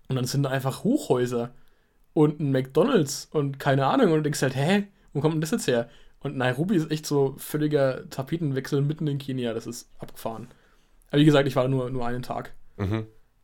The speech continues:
Speaker 1: Da hätte ich vielleicht ein bisschen mehr mitnehmen können, aber wie gesagt, war halt genauso wie bei uns.
Speaker 2: Mhm.
Speaker 1: War halt Großstadt. Und ich glaub, mir hat's da auch nicht so gefallen.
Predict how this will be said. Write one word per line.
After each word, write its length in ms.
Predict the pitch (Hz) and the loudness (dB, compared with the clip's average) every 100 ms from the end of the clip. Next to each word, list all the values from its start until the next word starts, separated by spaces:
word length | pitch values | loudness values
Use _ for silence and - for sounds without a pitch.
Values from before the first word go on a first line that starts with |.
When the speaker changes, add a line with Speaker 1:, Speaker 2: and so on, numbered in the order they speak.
| _ - | _ -2
Speaker 1:
Da 120 | 120 | 0
hätte 140 | 135 | 0
ich 80 | 131 | -4
vielleicht 380 | 117 113 - - | -6 -8 -10 -20
ein 480 | _ _ _ _ - | _ _ _ _ -12
bisschen 400 | 117 - 113 110 | -10 -8 -8 -6
mehr 260 | 113 113 | -6 -6
mitnehmen 480 | 120 120 120 120 120 | -8 -8 -8 -6 -6
können, 240 | - 127 | -6 -6
aber 220 | 120 117 117 | -4 -6 -8
wie 80 | |
gesagt, 360 | 120 120 117 - - - - - - - - - - | -8 -6 -6 -8 -16 -14 -12 -10 -10 -12 -16 -18 -10
war 160 | 139 131 | -2 0
halt 120 | 131 | 0
genauso 280 | 127 123 135 | 0 -2 2
wie 60 | |
bei 60 | 139 | 4
uns. 360 | 156 156 - - - - | 4 4 0 -4 -8 -6
Speaker 2:
Mhm. 340 | 92 101 107 | -4 -4 -4
Speaker 1:
War 60 | 113 | -6
halt 180 | 117 120 | -6 -2
Großstadt. 500 | 147 156 117 113 - - _ _ _ - - - - - - | -2 -2 -6 -8 -14 -20 _ _ _ -18 -16 -14 -16 -20 -8
Und 120 | 123 | -6
ich 100 | 117 | -4
glaub, 140 | 127 117 | -4 -2
mir 80 | 117 | -2
hat's 120 | - | -4
da 80 | 117 | -6
auch 40 | |
nicht 120 | 117 | -6
so 100 | - | -8
gefallen. 340 | 117 113 120 | -12 -10 -12